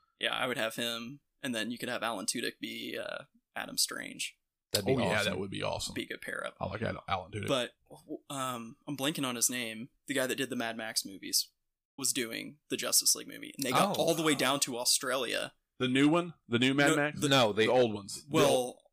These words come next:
Speaker 1: all of 'em.
Speaker 3: All
Speaker 1: I
Speaker 3: of
Speaker 1: think
Speaker 3: them.
Speaker 1: they've all been
Speaker 3: The,
Speaker 1: done by
Speaker 3: the
Speaker 1: the same guy.
Speaker 2: Yeah.
Speaker 3: Oh, have
Speaker 1: I
Speaker 3: they?
Speaker 1: wanted
Speaker 3: Oh.
Speaker 1: to say Frank Miller, but that's not the
Speaker 2: No,
Speaker 1: right,
Speaker 2: no,
Speaker 1: right, right name.
Speaker 2: um,
Speaker 3: He's got a
Speaker 1: George Miller.
Speaker 3: George
Speaker 2: Yeah,
Speaker 3: Miller.
Speaker 2: George Miller. Yeah, yeah, yeah.
Speaker 1: Yeah, he was,
Speaker 2: Yep.
Speaker 1: and they got
Speaker 3: Okay.
Speaker 1: all the way down to Australia. They were getting ready to film that Justice League movie.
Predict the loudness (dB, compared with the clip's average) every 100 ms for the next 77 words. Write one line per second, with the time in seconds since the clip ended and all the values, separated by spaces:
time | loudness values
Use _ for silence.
0 | _ 2 2 0 -8 0 6 8 8 6
1 | 4 2 2 2 2 0 0 0 2 0
2 | 2 2 0 2 4 6 6 2 4 4
3 | 2 0 -4 -4 -6 -6 -6 -4 0 0
4 | -2 0 4 6 4 2 -2 -2 -2 -2
5 | -2 -2 -2 -2 -6 -16 _ -14 -12 -8
6 | 0 2 0 0 2 2 0 -4 -12 _
7 | _ _ _ -10 0 2 4 8 6 6
8 | 2 4 6 8 8 8 4 0 -2 0
9 | 4 2 2 0 0 2 2 2 0 0
10 | 0 0 -2 0 0 -2 0 0 0 -2
11 | 0 0 0 -2 -2 -4 -8 -6 -2 -2
12 | -2 -4 -4 -2 -4 -4 -6 -6 -2 0
13 | 2 2 0 -8 -6 -4 -4